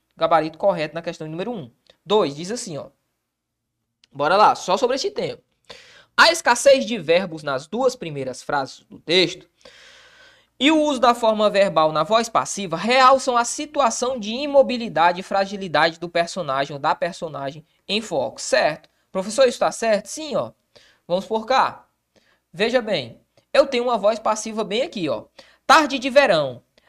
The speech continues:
é levado ao jardim na ca-, na cadeira de braços, sobre a palhinha dura de capa de plástico, e apesar do calor, manta xadrez no, no joelho." Perceba que eu tenho aqui a locução é levado,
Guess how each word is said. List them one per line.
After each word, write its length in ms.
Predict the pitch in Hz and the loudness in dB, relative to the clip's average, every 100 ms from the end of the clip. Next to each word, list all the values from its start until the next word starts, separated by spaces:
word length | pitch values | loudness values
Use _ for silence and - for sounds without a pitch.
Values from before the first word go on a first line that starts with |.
| _ | _
é 160 | 220 302 | 4 6
levado 420 | 247 202 220 240 | 4 4 2 4
ao 140 | 240 233 | 0 -2
jardim 380 | 214 175 190 | -4 -6 -6
na 120 | 208 208 | -6 -4
ca-, 220 | 214 190 - | -4 -6 -10
na 220 | 175 196 | -4 -2
cadeira 420 | 208 214 170 190 | 0 -2 -2 -4
de 120 | 214 233 | -4 -2
braços, 560 | 196 165 143 - _ _ _ _ | 2 2 0 -8 _ _ _ _
sobre 420 | - - 277 240 | -2 6 8 8
a 60 | 208 | 2
palhinha 460 | 214 196 165 170 | 2 -2 -2 -6
dura 320 | 185 180 185 202 | -8 -8 -8 -8
de 100 | 214 | -6
capa 300 | 214 208 220 | -4 -4 -6
de 100 | 247 | -8
plástico, 520 | 220 196 180 - - - | 0 2 2 -2 -12 2
e 100 | 269 | 4
apesar 500 | 247 190 165 156 147 | 4 2 0 -2 -4
do 80 | |
calor, 400 | 143 131 147 165 | -4 -2 -2 -4
manta 360 | 147 180 214 202 | -4 -6 -6 -8
xadrez 420 | - 160 139 139 | -6 -8 -8 -12
no, 240 | 156 180 175 | -12 -14 -12
no 340 | 170 196 240 _ _ _ _ _ _ | -8 -8 -10 _ _ _ _ _ _
joelho." 640 | 156 180 254 170 127 123 - _ _ | -8 2 4 4 0 -8 -20 _ _
Perceba 480 | 254 254 254 254 - | 6 6 6 4 2
que 340 | 247 180 - 240 | 0 -4 -2 2
eu 160 | 262 | 2
tenho 240 | 262 247 262 | 2 -2 -2
aqui 160 | - | 0
a 60 | 180 | 0
locução 720 | 170 156 143 - 214 208 - - | -2 -6 -10 -4 -4 -4 -8 0
é 160 | 202 | 2
levado, 640 | 254 269 190 160 160 143 | 2 0 2 2 2 -2